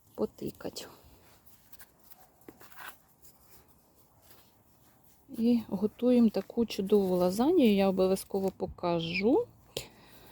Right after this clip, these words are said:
що у нас вийде цікаве. Так, а всерединку я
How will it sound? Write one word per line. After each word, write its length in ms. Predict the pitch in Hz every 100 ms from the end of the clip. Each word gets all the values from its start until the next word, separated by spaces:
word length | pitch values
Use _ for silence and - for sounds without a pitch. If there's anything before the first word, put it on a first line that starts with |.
| - - -
що 260 | - - 269
у 80 | 262
нас 300 | 254 247 233
вийде 580 | 233 254 240 233 233 233 - - - - - - _ - _ - - -
цікаве. 800 | - 247 - 226 233 233 226 226 - - - - - - - - - - - - - - - - - - - - - - -
Так, 340 | 214 165 -
а 20 |
всерединку 720 | 180 - 226 233 285 349 247
я 260 | 226 240